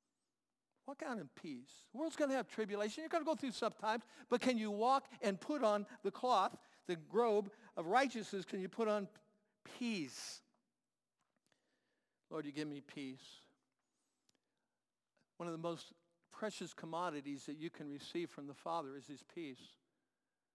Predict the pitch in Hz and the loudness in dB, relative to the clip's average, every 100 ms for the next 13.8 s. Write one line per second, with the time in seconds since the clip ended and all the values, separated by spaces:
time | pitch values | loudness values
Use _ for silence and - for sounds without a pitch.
0 | _ _ 160 151 131 156 196 147 135 - | _ _ -8 -6 -4 -2 -2 -2 -10 -12
1 | - 175 180 - - - 185 - - 196 | -10 -4 -4 -6 -16 -6 -6 -6 -8 -6
2 | 147 - 127 120 120 156 165 175 165 135 | -6 -6 -8 -8 -8 0 2 2 -2 -10
3 | 135 143 135 139 127 123 120 _ - _ | -10 -10 -10 -10 -10 -12 -16 _ -20 _
4 | _ _ _ _ - 180 147 165 156 151 | _ _ _ _ -6 -4 -2 -2 -2 -4
5 | 127 151 151 151 143 135 139 131 - 180 | -8 -6 -4 -6 -8 -8 -8 -10 -6 -6
6 | 190 165 160 147 - 151 151 147 - 139 | -6 -6 -6 -6 -8 -6 -2 -2 -2 -6
7 | 127 214 196 - 127 - _ - 165 156 | -6 -4 -4 -6 -12 -14 _ -8 -6 -6
8 | - _ - _ - 160 - 175 - 175 | -8 _ -20 _ -4 -2 0 -4 -4 0
9 | 175 202 147 131 - _ _ _ _ _ | 4 4 4 -10 -20 _ _ _ _ _
10 | _ _ _ _ _ _ _ _ - 135 | _ _ _ _ _ _ _ _ -16 -8
11 | 151 - 139 123 135 - _ _ _ _ | -8 -8 -8 -8 -14 -20 _ _ _ _
12 | _ _ _ _ _ _ _ - 165 160 | _ _ _ _ _ _ _ 0 2 2
13 | - 233 254 285 170 170 165 180 | -2 4 4 4 -2 -4 -4 -4